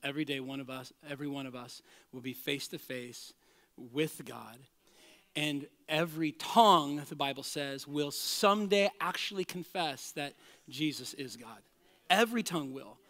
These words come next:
Because there will be a moment where that you can just no longer, d-, you are standing <laughs> in that moment and there is no denying. Here's, here's the choice we have to make.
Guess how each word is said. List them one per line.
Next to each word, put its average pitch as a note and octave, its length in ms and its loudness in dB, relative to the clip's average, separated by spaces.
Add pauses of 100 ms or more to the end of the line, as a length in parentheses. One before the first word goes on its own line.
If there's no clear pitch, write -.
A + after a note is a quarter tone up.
(200)
Because G3+ 220 2
there G3+ 120 8
will F#3 140 6
be G#3 120 6
a G#3+ 80 8
moment F#3 380 6
where D#3+ 160 2
that D#3+ 160 0
you F3+ 240 -2
can E3+ 200 0
just D3 220 -6
no F3 640 0 (220)
longer, D#3 400 4
d-, D3+ 180 -4
you D#3 160 2
are C3 100 -4
standing G3 1080 2 (400)
<laughs> - 400 -12
in D3 240 4
that F3+ 240 8
moment F3+ 360 4
and D3 120 -2
there D3+ 100 2
is D3 260 -8
no C#3+ 300 -2
denying. B2+ 520 -8 (720)
Here's, F#3+ 480 4 (180)
here's F3+ 240 2
the F3+ 140 2
choice F3+ 560 0
we D3+ 100 0
have C#3+ 220 -2
to D3 80 -8
make. B2+ 440 -8